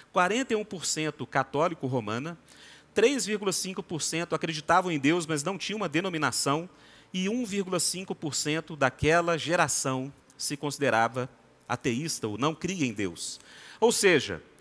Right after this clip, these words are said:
mais de noventa e cinco por cento do país era de cristãos que se autodenominavam como pertencentes à Igreja de Cristo. Ora, irmãos, uma pausa breve para nós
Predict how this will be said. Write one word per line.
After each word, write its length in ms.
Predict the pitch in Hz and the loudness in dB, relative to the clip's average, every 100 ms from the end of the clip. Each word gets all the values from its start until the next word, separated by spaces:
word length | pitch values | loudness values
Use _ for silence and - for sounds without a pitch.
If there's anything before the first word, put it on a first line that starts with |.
| - - - 131 | -20 -20 -16 -2
mais 480 | 165 202 214 214 | 4 6 6 2
de 120 | - 185 | -2 0
noventa 520 | 175 135 156 180 175 | 0 2 -2 -2 -4
e 60 | |
cinco 580 | 156 - - 190 196 170 | 0 0 0 -4 -8 -8
por 200 | - 131 | -8 -4
cento 320 | - 131 131 | -2 -2 -4
do 100 | 127 | -6
país 720 | 123 107 98 117 - - - - - | 2 2 2 -2 -2 -2 -4 -8 0
era 200 | 127 143 | 2 2
de 220 | 131 135 - - | 0 -6 -10 -8
cristãos 880 | 180 160 - 143 135 135 - - - | -4 -2 0 2 0 -2 -4 -6 -2
que 80 | 143 | -2
se 220 | - 147 | 4 8
autodenominavam 960 | 139 160 147 139 131 117 104 110 117 | 8 6 2 0 0 2 4 2 0
como 260 | 117 120 120 | -6 -4 -4
pertencentes 800 | - 185 - 170 - 117 120 139 | -4 -4 -4 -4 -4 -4 -2 -2
à 60 | |
Igreja 280 | 160 104 101 | 0 -2 -4
de 80 | 143 | -6
Cristo. 460 | - - - - - - - - - - - - - - - - - - _ - | -2 0 0 -4 -14 -20 -20 -20 -20 -20 -20 -20 -20 -20 -20 -20 -20 -20 _ 10
Ora, 160 | 226 | 10
irmãos, 640 | 156 123 90 - - - - - - - _ | 10 2 -4 -6 -6 -8 -12 -20 -20 -20 _
uma 160 | 170 175 | -2 4
pausa 380 | 175 220 220 | 6 6 4
breve 540 | 156 123 156 208 113 104 | 2 2 4 2 -2 -2
para 160 | 135 | 0
nós 440 | 135 151 - - | 2 2 2 -2